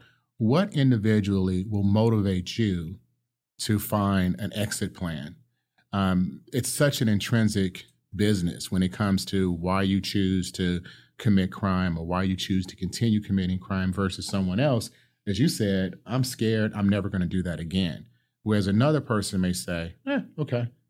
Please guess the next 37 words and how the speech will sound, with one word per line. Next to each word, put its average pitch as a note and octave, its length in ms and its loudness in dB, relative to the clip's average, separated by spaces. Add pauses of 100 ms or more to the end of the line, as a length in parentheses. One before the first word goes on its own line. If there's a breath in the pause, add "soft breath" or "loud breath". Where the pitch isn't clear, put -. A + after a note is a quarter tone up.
(220)
I'll, A#2+ 340 0
I'll A#2 200 0
get A2+ 180 2
in A2+ 100 4
there A2+ 160 2
and A2 80 -2
keep A2+ 240 -2
it A2+ 40 0
going. G#2+ 360 0
It's G#2+ 140 -4
nothing G#2 340 0
to G#2 140 -2
really G2+ 340 0
break G#2 340 -2
that F#2+ 140 0
up A2 160 0
for G2 140 -4
me." D#2+ 220 -4 (340 loud breath)
So B2 200 4
the G#2+ 220 2
science C3+ 500 0
is G2 100 0
trying G#2+ 220 2
to G2+ 80 2
figure G2+ 300 0
out F#2 160 0
what G#2+ 180 0
works G2+ 260 0
for - 120 -6
that F2 200 0
one A#2+ 220 0
person F#2 420 -4
versus F2 380 -4
another. F2 500 -2 (460 soft breath)
And G2+ 120 2
so G#2+ 280 2
incentives B2+ 640 2